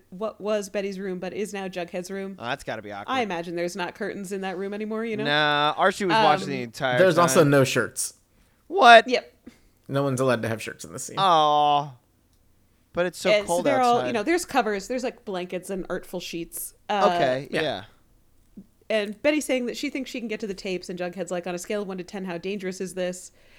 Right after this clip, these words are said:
Speaker 1: And she says it's not as dangerous as, say, like, Jughead and Archie taking on a lot of Gargs.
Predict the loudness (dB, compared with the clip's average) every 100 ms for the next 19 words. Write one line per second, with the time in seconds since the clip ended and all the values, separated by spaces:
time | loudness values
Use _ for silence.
0 | -20 _ -16 -14 -12 -10 -8 -4 -4 -4
1 | -4 -4 -4 -4 -4 -4 -4 -4 -6 -8
2 | -4 -2 -2 -4 -6 -8 -8 -8 -8 -8
3 | -8 -8 -8 -8 -10 -10 -10 -6 -6 -8
4 | -14